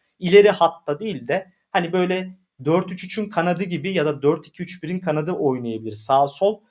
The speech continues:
Aynı zamanda dört dört bir bir gibi hani o ikinci santrafor düzeninde de oynayabilecek bir oyuncu. Merkezde o şekilde de kullanılabilir. Dokuz buçuk numara gibi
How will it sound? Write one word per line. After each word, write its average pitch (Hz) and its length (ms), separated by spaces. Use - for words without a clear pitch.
Aynı 196 280
zamanda 170 460
dört 180 260
dört 185 220
bir 156 240
bir 185 100
gibi 139 280
hani 156 220
o 156 340
ikinci 160 280
santrafor 151 680
düzeninde 139 500
de 147 40
oynayabilecek 135 720
bir 165 60
oyuncu. 120 500
Merkezde 131 760
o 147 100
şekilde 131 380
de 117 100
kullanılabilir. 110 680
Dokuz 139 280
buçuk - 260
numara 113 240
gibi 107 320